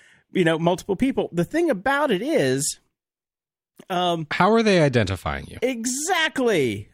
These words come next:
Speaker 1: I'm
Speaker 2: Okay.
Speaker 1: guessing you scan your boarding pass and you scan your face, because that's about the only way that these things are gonna be able to look at you and figure out where you're at and use the angle of the T V to see where you're at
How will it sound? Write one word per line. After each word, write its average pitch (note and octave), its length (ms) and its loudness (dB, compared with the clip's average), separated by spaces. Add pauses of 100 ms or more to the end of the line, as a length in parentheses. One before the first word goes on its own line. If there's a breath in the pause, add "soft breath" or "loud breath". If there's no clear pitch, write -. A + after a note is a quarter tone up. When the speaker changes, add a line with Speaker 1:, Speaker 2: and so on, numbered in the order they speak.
Speaker 1:
I'm E3 160 2
Speaker 2:
Okay. E3 140 2
Speaker 1:
guessing F#3 540 0 (100)
you C#3+ 180 0
scan D3+ 340 0
your C#3 100 0
boarding D#3+ 340 0
pass G3 280 0
and D3 140 2
you C#3+ 140 0
scan G#3 400 -2
your G3+ 180 -2 (220)
face, - 480 -4 (420 soft breath)
because E3+ 200 0
that's A3 180 2
about G#3 240 2
the E3 200 2
only B3 340 2
way C#3+ 200 2
that D3 140 0
these G3 180 -2
things D#3+ 200 0
are D#3 40 0
gonna D3+ 140 2
be D3+ 220 0
able D#3 360 2
to C3+ 140 -2
look E3+ 320 -2
at C#3+ 140 0
you F#3 280 2
and C3+ 140 0
figure E3+ 260 2
out A#2 140 2
where D#3+ 180 2
you're A#3 280 0
at C#3+ 280 2
and C3 340 0
use G#3 240 0
the D#3+ 180 0
angle F#3+ 340 2
of D#3+ 100 -2
the D3 80 -2
T F3+ 220 -4
V E3+ 220 -2
to D3+ 240 -2 (160)
see - 400 -4
where F#3+ 200 2
you're A3+ 280 2
at A#2+ 340 2